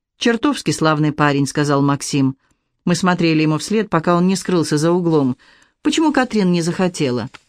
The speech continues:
«У Катрин такая мания — ничего не хотеть. Как только хоть чуть-чуть что-то может получиться, её это перестаёт интересовать». Максим кивнул с видом знатока. «Такого типа девушка, а?» «Есть немного.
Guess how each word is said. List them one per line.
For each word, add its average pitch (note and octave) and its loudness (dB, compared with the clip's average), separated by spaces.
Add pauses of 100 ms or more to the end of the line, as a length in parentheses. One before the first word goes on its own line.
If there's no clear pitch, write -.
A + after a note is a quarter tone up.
(420)
«У E3 -4
Катрин F3 2
такая E3+ 2
мания — C#3+ 2 (240)
ничего F#3 2
не F#3 2
хотеть. C3+ -2 (400)
Как G#3 0
только G#3+ 2
хоть A3 0
чуть-чуть A3+ 0
что-то D#3+ 0
может C3+ 2
получиться, F#3+ 0 (240)
её G#3+ 2
это G#3 0
перестаёт F3+ 0
интересовать». D#3+ -2 (560)
Максим E3 2
кивнул G#3 2
с - -6
видом D#3 2
знатока. E3+ -2 (560)
«Такого D#3+ 2
типа F#3+ -2
девушка, C#3 0 (220)
а?» F3 2 (480)
«Есть D3+ 0
немного. C3+ 2